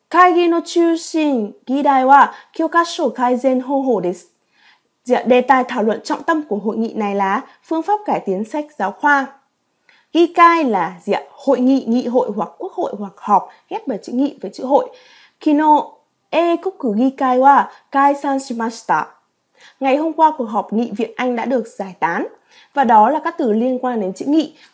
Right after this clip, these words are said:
Với chữ nghị này, chúng ta nhớ tối thiểu là kaigi với cấp độ N bốn và fushigina.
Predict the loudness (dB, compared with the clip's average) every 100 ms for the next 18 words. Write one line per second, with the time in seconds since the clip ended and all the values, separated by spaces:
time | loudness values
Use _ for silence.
0 | 2 2 2 -2 -2 -2 -2 -2 -4 -6
1 | -4 -2 -2 -2 -4 -2 -2 0 -4 -6
2 | -4 -2 -2 -8 -4 -2 -2 -6 _ _
3 | _ _ _ _ -6 -4 -4 -4 0 0
4 | -2 -10 -18 -8 -4 -2 0 0 0 -4
5 | -2 -2 -2 -8 -8 -6 -6 -4 -2 -2